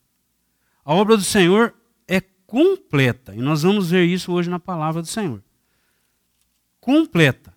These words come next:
não ficou faltando nada. E essa obra do Senhor, né, de resgate,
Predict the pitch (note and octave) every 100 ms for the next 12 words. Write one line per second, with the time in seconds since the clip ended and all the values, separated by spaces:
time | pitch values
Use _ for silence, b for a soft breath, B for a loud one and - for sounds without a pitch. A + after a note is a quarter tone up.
0 | _ - F3+ G3+ A3+ - G#3+ A#3+ G#3+ A#3
1 | G#3 - A#3 A#3 A#3 G#3 D3+ A2+ - _
2 | _ _ _ _ _ _ _ _ _ B2
3 | F#3 - F3 D#3 G3 G3+ G#3 F3+ F3 F3+
4 | C#3 C3+ F3 G3+ - _ - C3+ F3+ -
5 | _ - C#3 D3 B2 G#2+ C3+ F3+ - G#3